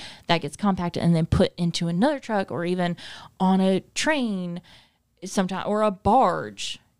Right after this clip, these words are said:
to be shipped somewhere else. So when that happens, they use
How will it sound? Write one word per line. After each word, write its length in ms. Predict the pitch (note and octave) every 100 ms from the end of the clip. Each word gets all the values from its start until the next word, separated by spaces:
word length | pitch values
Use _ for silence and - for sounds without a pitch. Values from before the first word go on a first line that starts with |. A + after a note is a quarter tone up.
| -
to 120 | G#3
be 220 | E3 E3+
shipped 300 | E3 - -
somewhere 280 | - E3+ E3+
else. 320 | - - - - - _
So 440 | - E3+ E3 -
when 400 | - F#3+ A3+ A#3
that 220 | A3+ A3 G#3+
happens, 440 | G#3 B3 F4+ F4
they 140 | - A3+
use 440 | A3 C#4 B3+